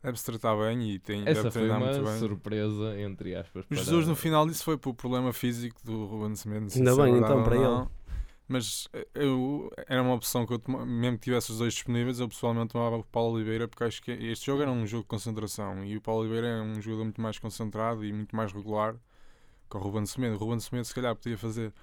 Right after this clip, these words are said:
Speaker 1: grande jogo, como podia num lance fazer uma falta ainda fruto da sua
Speaker 3: Claro.
Speaker 1: imaturidade e, e podia,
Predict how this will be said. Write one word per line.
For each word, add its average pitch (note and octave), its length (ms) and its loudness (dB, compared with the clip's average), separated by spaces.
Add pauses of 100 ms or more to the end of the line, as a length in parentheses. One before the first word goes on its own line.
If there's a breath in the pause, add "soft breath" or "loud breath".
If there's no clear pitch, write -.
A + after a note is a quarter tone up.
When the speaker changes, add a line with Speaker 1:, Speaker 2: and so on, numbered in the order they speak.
(320 soft breath)
Speaker 1:
grande A#2 320 0
jogo, B2+ 480 2 (760)
como G#2+ 160 -4
podia A2+ 300 2
num A#2 200 2
lance A#2+ 460 4
fazer A#2+ 220 0
uma A#2+ 160 2
falta A#2+ 420 2
ainda A#2 320 2 (480)
fruto A2+ 320 -6
da A2 60 -2
sua A#2+ 160 -4
Speaker 3:
Claro. A2+ 80 0 (200)
Speaker 1:
imaturidade A#2+ 720 -2
e, G#2 220 -4
e G2 60 -6
podia, G#2+ 540 -8